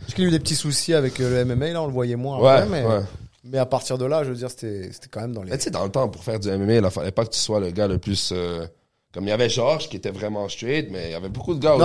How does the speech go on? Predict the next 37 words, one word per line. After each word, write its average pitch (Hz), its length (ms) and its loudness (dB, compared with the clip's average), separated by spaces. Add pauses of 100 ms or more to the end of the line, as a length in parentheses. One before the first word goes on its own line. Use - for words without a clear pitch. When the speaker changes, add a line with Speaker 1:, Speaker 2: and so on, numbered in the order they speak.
Speaker 2:
aussi. 185 80 8
Speaker 1:
mais 170 80 4
je - 60 0
sais 180 80 -2
plus 190 80 -6
ce - 60 -8
qui - 40 -12
s'était 175 140 -6
passé, 165 280 0
mais 170 120 -2
il - 20 -2
y 139 40 0
a - 20 0
eu 135 80 0
un 127 40 0
problème 151 260 -4
avec 139 120 -4
une 131 80 -6
organisation, 120 640 -4
là, 147 80 -4
puis 127 200 -14
il - 20 -16
s'était - 180 -10
fait - 100 -12
suspendre, 120 540 -6
euh, 101 180 -6 (280)
Speaker 2:
Ah 117 160 6
ouais, 123 160 8
ouais, 113 100 4
Speaker 1:
plusieurs 151 220 8
Speaker 2:
ouais. - 40 0
Speaker 1:
personnes 156 220 -2
s'étaient 147 140 -10
fait 135 100 -14
suspendre. 139 420 -8
Speaker 2:
Ok, 135 120 -2
ok, 117 280 4